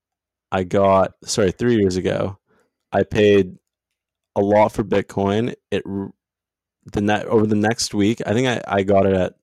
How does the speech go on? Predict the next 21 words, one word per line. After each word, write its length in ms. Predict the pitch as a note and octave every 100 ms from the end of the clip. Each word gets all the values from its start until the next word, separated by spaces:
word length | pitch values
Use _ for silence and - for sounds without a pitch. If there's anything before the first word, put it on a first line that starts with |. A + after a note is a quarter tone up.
| _ _ _ _ -
somewhere 440 | - F#2 F#2 F2+
around 240 | F2 F2 -
twelve 480 | - F#2 G2 A2 -
thousand. 600 | - G#2+ A2 A#2 C#3 - - - _ _ _ -
In 100 | G#2
the 60 | G2+
next 340 | G2+ G#2 - G2+
week, 200 | G2 -
it 80 |
shot 300 | - - F#2+
up 180 | F#2+ F#2
to, 120 | - G2
like, 380 | F#2 F2 - _ -
I 80 | G2
wanna 220 | G2 F#2
say 180 | - F#2
seventeen, 840 | - G2 F#2 F2 - F#2 G2+ C3 _ _ _ _ _ _ _ _ _ _ - - - _ _ -
and 160 | G2
then 80 | F#2+
it 80 | F#2
just 440 | - F#2 - -